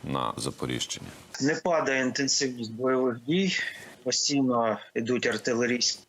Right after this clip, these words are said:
Speaker 2: авіаційні удари з боку росіян. Ну і з нашого боку артилерійські удари, контрбатарейна боротьба.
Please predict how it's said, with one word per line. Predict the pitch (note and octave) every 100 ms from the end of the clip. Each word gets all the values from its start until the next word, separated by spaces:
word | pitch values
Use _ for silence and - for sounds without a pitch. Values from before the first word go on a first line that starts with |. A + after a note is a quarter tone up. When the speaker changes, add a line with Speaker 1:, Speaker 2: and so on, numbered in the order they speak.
| -
Speaker 2:
авіаційні | A2+ A#2 G#2+ B2+ A#2 A2+
удари | A2+ D3+ D3+ C#3 B2+ - -
з |
боку | B2+ B2
росіян. | A#2+ A2+ - C3 D3 D3 C3+ - - B2
Ну | C#3 C#3
і |
з | A2+
нашого | D#3 D#3 D3+ B2+
боку | C3 B2+ B2+ A#2+ A2+ A2 G2+
артилерійські | A#2 A#2 - B2+ B2 A#2 - A#2
удари, | A2 C3+ C#3 A2
контрбатарейна | A#2+ A2 A2 G#2 A2+ A#2+ A#2 A2 G#2+
боротьба. | A2+ A2+ A2 A2 D3+ D#3